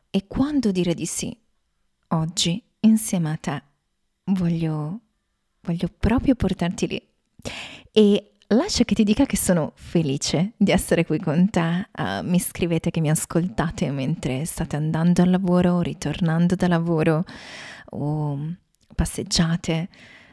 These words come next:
Ecco, e, e che mi sentite come voce amica, no? Mi scrivete, mi date del tu. Ecco, questo è esattamente quello che io voglio, desidero, quella che è la mia intenzione con questo podcast, essere lì con voi,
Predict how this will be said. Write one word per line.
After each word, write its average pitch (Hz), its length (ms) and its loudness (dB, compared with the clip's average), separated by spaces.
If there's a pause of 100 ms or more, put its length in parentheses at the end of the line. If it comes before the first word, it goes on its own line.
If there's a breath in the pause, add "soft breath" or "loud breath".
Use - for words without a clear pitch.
(120)
Ecco, - 400 -4
e, 226 140 4
e 214 80 -6
che - 100 0
mi 247 80 6
sentite 220 680 4
come 185 240 2
voce 170 400 0
amica, 143 360 -2
no? 170 160 4
Mi 202 140 6
scrivete, 175 560 0
mi 156 140 -2
date 151 240 -4
del 160 260 -4
tu. 165 280 2
Ecco, - 380 -2
questo - 380 -4
è 170 80 0
esattamente 180 1080 0
quello 180 360 0
che - 180 -4
io 165 400 -2 (840 soft breath)
voglio, 156 600 -2
desidero, 147 680 -2
quella 202 220 0
che - 120 -2
è - 20 2
la 156 120 0
mia 160 240 -2
intenzione 170 960 0
con 170 200 0
questo - 340 -2
podcast, - 720 -4
essere 240 340 2
lì 208 140 4
con 202 220 4
voi, 147 300 -2